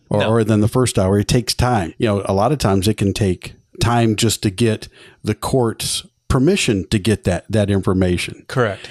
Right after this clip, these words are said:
Speaker 1: I, I saw an article when I was doing the research for this episode, and one of the articles that I saw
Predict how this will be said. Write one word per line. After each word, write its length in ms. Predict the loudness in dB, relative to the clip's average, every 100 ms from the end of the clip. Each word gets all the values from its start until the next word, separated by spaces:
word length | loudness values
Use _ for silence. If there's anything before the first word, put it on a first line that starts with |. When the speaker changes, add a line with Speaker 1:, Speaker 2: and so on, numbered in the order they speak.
| -4
Speaker 1:
I, 100 | -2
I 120 | 0
saw 260 | 0 2 2
an 80 | 2
article 500 | 2 0 0 0 2
when 120 | 2
I 40 |
was 100 | 0
doing 200 | 2 2
the 60 | 4
research 520 | 2 2 2 -2 -2
for 160 | -2 0
this 180 | 2 2
episode, 520 | 0 0 0 0 0 -2
and 420 | 0 2 0 0
one 140 | 0
of 60 | 2
the 100 | 4
articles 480 | 2 2 0 2 2
that 140 | 2
I 100 | 2 2
saw 520 | 0 2 2 0